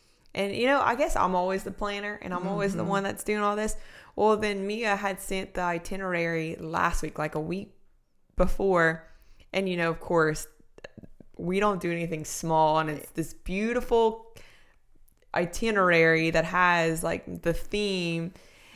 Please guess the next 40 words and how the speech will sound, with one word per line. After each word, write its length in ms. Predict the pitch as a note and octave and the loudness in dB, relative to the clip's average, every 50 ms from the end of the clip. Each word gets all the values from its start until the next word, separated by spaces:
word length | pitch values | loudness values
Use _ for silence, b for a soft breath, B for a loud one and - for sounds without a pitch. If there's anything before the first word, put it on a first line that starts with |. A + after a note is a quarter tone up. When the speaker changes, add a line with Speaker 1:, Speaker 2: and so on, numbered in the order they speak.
| B B B - | B B B -2
Speaker 1:
And 580 | - A3 G#3+ G#3+ G3+ G3+ G3 G3+ G3+ - - - | 0 2 2 2 0 -2 -4 -8 -10 -12 -10 -4
literally 720 | F#3 F#3+ F#3+ G3 G#3 G#3+ - - D#4 E4 F4 F4 F4 D#4+ D#4+ | 0 2 2 4 4 2 2 2 0 0 -2 -2 -2 -4 -2
the 160 | - A#3+ A3+ | -2 -2 -2
simplest 880 | - - - A3 G#3+ A3 A3 - A#3+ A#3+ A#3+ A#3+ C4 D4 - - - - | -2 -2 0 0 0 -2 -2 0 0 2 2 2 0 -2 -2 -6 -6 0
part 260 | - G#3+ G3 G3+ - | 2 4 4 4 4
of 160 | - E3+ E3+ F3 | 2 2 2 2
it 80 | E3+ | 0
at 80 | F3+ F3+ | 0 0
the 80 | E3+ | -2
bottom 400 | E3 F#3 E3 E3+ F3 F3 E3+ E3+ | 4 6 6 8 8 6 2 -4
said, 320 | - - F3 E3+ E3 E3 B B B B B B - - | -2 0 2 2 2 0 B B B B B B -10 -2
hashtag, 1080 | F#3+ F3 F3 F3+ F#3+ - - - - A3 F3+ E3+ E3 D#3+ E3 D#3+ D#3+ D#3+ D#3+ E3 - - - _ - _ _ _ _ _ _ _ - | 2 2 4 4 4 4 2 2 2 4 6 6 6 6 4 2 2 0 -2 -4 -10 -20 -20 _ -20 _ _ _ _ _ _ _ -2
uh, 200 | F3+ F#3 F3 D#3+ | 0 2 2 2
Bougie 540 | D3+ D3+ - F#3 F#3+ G3 F#3+ F#3+ G3+ G3 F#3+ | 0 2 2 2 4 4 2 2 2 2 2
and 180 | F3 D#3+ D#3 C#3+ | 2 2 2 4
Bennett. 400 | E3+ D#3+ D#3 C#3+ C#3 - - - _ _ _ _ _ _ _ _ _ _ _ _ _ _ _ - _ _ _ _ _ _ _ - | 4 4 4 4 0 -2 -6 -12 _ _ _ _ _ _ _ _ _ _ _ _ _ _ _ -20 _ _ _ _ _ _ _ 2
And 360 | G#3 G#3+ G#3+ G3+ G3 F#3 F#3 - b b b b b b b b b - - - - _ - _ - - | 4 4 4 2 0 -4 -8 -10 b b b b b b b b b -20 -20 -20 -20 _ -20 _ 0 4
I 80 | A3 A3 | 4 4
read 280 | G3+ F#3 F3+ F#3+ G3+ | 6 6 6 4 6
that 260 | F#3+ F3 G3+ G3+ G3 - | 6 8 8 8 8 6
and 140 | - B3 A#3 | 4 4 4
I 60 | - | 4
almost 400 | - - F#3+ G3+ B3+ A4 A4+ - | 4 4 4 4 4 0 4 6
got 240 | A#4 A4+ - A#3 - | 6 6 6 4 -2
teary-eyed. 560 | - G3 G3+ G#3 G3 F3 D#3+ D3+ D3+ D3+ - - | 2 4 6 6 6 8 8 6 6 4 2 -2
It 160 | G#3+ G#3+ - | -6 -2 2
probably 280 | - A3+ B3 C#4 D4+ | 2 2 4 4 2
had 160 | D4+ C#4+ A3+ A3 | 2 2 2 0
something 180 | A3+ G#3+ G3+ F#3+ | 0 0 0 0
to 40 | |
do 140 | F3 F3 F3 | 0 2 2
with 100 | F3+ F3 | 2 4
I 80 | F3+ F3 | 4 2
was 100 | E3+ E3 | 2 4
about 200 | E3 D#3+ D#3+ - | 2 2 2 2
to 80 | F3+ F3+ | -2 -2
start 160 | - F3+ F3 | 0 0 0
my 80 | E3 D#3+ | 0 0
period, 400 | - E3 D#3+ E3+ F3 F3+ F3 F3 - | 0 2 2 2 2 2 0 0 6
but 260 | G3 G3 F#3+ F3+ - | 8 10 10 10 8